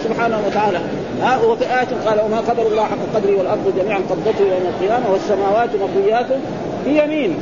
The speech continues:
سبحانه وتعالى عما يشركون". الرب سبحانه وتعالى، فلذلك هذا الذي يفعل هذه الأشياء هو الذي يستحقها، أما الكواكب والأصنام فإنها لا تستحق.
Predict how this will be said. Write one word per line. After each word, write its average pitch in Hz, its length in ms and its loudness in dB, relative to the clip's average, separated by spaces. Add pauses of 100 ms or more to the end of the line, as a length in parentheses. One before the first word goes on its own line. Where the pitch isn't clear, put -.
(280)
سبحانه 208 440 0
وتعالى 190 560 0
عما 165 220 -4
يشركون". 156 380 -4 (880)
الرب 254 240 2
سبحانه 220 300 -2
وتعالى، 180 380 0
فلذلك 214 560 -2
هذا 247 300 0
الذي 214 220 -2
يفعل 214 300 0
هذه 208 180 0
الأشياء 208 360 0
هو 269 100 0
الذي 202 220 2
يستحقها، 185 760 -2
أما 269 180 0
الكواكب 196 640 0
والأصنام 202 600 -2
فإنها 190 320 0
لا 226 140 2
تستحق. 175 400 -2